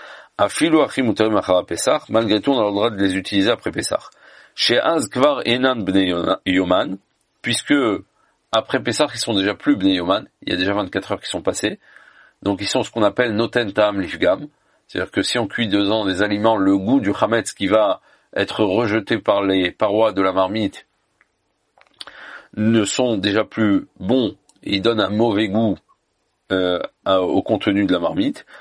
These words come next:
donc ça n'interdit pas le contenu de la marmite. Velo shayach le migzar achat ou bnei yoman, et ici il n'y a pas lieu d'interdire à cause des aliments qui seraient bnei yoman, c'est-à-dire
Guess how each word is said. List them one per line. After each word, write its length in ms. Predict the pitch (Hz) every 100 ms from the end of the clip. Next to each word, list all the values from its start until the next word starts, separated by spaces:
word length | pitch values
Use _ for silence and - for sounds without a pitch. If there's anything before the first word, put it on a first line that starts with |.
| - -
donc 220 | 101 104
ça 140 | -
n'interdit 520 | 101 110 101 120 98 92
pas 140 | 113
le 100 | 95
contenu 300 | 90 82 87
de 60 | 85
la 80 |
marmite. 480 | 85 85 107 226 - _ - - - - _ -
Velo 340 | 95 123 165
shayach 340 | 170 165 160 -
le 80 |
migzar 320 | 131 117 123 123
achat 300 | 113 139 110
ou 80 | 117
bnei 220 | 98 98
yoman, 420 | 95 98 135 214 - _ _ _ _ _ -
et 320 | 117 113 104
ici 420 | 113 104 - 160 170
il 60 |
n'y 100 | 131
a 40 | 110
pas 140 | 143
lieu 500 | 143 151 147 107 - _ _ _ _ _ _
d'interdire 1000 | 92 92 110 120 127 117 107 143 165 - -
à 120 | 113
cause 520 | 101 165 165 117 82 - _ _ _ _ _ -
des 240 | 95 101
aliments 280 | 117 123 131
qui 100 | -
seraient 140 | 123
bnei 160 | 107 101
yoman, 240 | 92 82
c'est-à-dire 400 | - 90 95 87